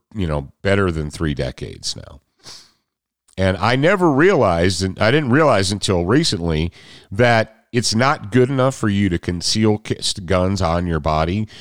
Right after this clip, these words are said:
You have to actually go on socialist media and show those off, 'cause it does, it doesn't count, apparently,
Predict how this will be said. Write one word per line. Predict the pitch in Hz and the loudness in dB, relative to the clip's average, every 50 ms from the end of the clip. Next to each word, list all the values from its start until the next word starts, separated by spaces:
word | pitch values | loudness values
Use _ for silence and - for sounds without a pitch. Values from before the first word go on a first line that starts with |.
| - - - - _ | -20 -20 -20 -20 _
You | - 117 160 147 | -4 0 0 2
have | 131 127 123 120 - | 2 2 0 0 0
to | - 117 | 0 0
actually | 101 101 98 95 - - 98 90 85 | 0 2 0 -2 -4 -4 -4 -4 -4
go | 82 104 113 117 113 104 | 0 2 2 4 4 2
on | 95 90 85 78 | 2 0 -2 -2
socialist | - - - 135 151 147 - 110 95 92 - - | -2 -2 0 0 0 0 0 0 0 -2 0 0
media | 107 117 151 170 139 95 82 76 76 82 87 - - - - - - - | 0 0 0 2 2 0 2 2 0 0 -2 -4 -12 -20 -20 -20 -12 -6
and | 95 98 98 | -4 -4 -2
show | 92 - - - 147 139 143 143 | 0 0 0 2 2 2 2 4
those | 131 127 113 104 95 92 | 4 4 4 4 2 2
off, | 95 101 98 - - - - - - - _ _ _ _ _ | 0 0 0 -2 -4 -8 -12 -14 -20 -20 _ _ _ _ _
'cause | - 95 80 | -6 -2 0
it | 107 113 117 107 | 0 0 0 0
does, | 127 139 131 135 | -2 -2 -2 0
it | 147 131 | -2 0
doesn't | 120 151 156 120 110 82 - - | 0 0 0 0 -2 -4 -4 -6
count, | - 147 151 147 117 85 - _ _ | -2 0 2 2 0 -2 -4 _ _
apparently, | - 92 - 104 107 107 101 71 80 82 73 71 - | -10 -6 -2 0 0 0 0 -2 -4 -4 -4 -6 -8